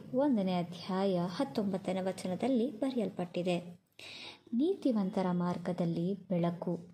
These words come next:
ಸಂಪೂರ್ಣವಾದ ದಿನಕ್ಕಾಗಿ ಹೆಚ್ಚೆಚ್ಚಾಗಿ ಹೊಳೆಯುತ್ತದೆ. ನಾವು ಇನ್ನೂ ಕತ್ತಲೆಯ ಸ್ಥಳದಲ್ಲಿದ್ದೇವೆ ಮತ್ತು ಕತ್ತಲೆಯು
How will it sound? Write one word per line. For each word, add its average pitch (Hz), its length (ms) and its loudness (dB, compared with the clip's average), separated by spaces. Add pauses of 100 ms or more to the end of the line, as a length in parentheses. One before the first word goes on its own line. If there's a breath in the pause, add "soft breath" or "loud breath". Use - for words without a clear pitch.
(440 loud breath)
ಸಂಪೂರ್ಣವಾದ 214 920 2 (120)
ದಿನಕ್ಕಾಗಿ 185 680 0
ಹೆಚ್ಚೆಚ್ಚಾಗಿ 196 880 0
ಹೊಳೆಯುತ್ತದೆ. 180 800 2 (720 loud breath)
ನಾವು 185 680 0 (180 loud breath)
ಇನ್ನೂ 339 320 2
ಕತ್ತಲೆಯ 208 600 2
ಸ್ಥಳದಲ್ಲಿದ್ದೇವೆ 185 1200 0 (180)
ಮತ್ತು 180 460 0 (300 loud breath)
ಕತ್ತಲೆಯು 233 720 2